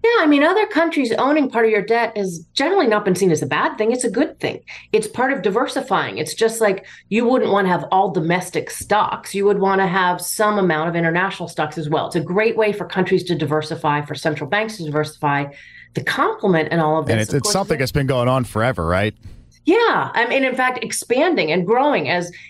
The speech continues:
Speaker 1: we opened up our markets and people invested beyond just their own countries. This is a positive thing. The big shift here is the realization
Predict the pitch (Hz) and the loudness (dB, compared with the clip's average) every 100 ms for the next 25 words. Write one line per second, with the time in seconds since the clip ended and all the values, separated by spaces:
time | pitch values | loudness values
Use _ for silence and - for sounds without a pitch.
0 | - 214 196 - 233 240 220 208 175 202 | -4 -2 2 0 2 0 0 0 0 0
1 | 294 - 180 - 175 196 185 170 190 190 | -2 -2 -6 -6 -6 -2 0 0 0 0
2 | 190 165 170 170 214 208 - 175 165 165 | -2 0 0 2 0 -4 -2 0 0 0
3 | 175 170 165 151 - - - 311 339 320 | -2 2 0 0 -10 -18 -2 0 2 2
4 | 196 - - 170 165 147 147 127 - 131 | 0 -4 -2 0 0 0 -6 -6 -6 -8
5 | - _ - - - 208 - 294 269 - | -8 _ -20 -20 -4 -2 0 0 0 -4
6 | - 277 269 - 233 196 156 131 - - | 0 -2 -2 -6 0 2 0 -4 -12 -20
7 | - 214 185 180 202 185 - 175 190 254 | -4 -2 0 0 0 -2 -2 -2 2 2
8 | 285 294 185 202 202 - 151 151 | 2 2 2 0 0 -2 -4 -4